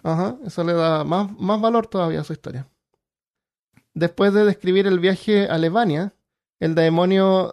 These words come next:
señala que el sol puede dañar a los daemonios y por eso habitan en las sombras de la Tierra,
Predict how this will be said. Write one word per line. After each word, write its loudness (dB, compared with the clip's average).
señala 2
que -2
el 0
sol -4
puede 0
dañar -2
a 0
los -2
daemonios -2
y -10
por -4
eso -6
habitan -4
en -6
las -10
sombras -2
de -2
la -4
Tierra, -2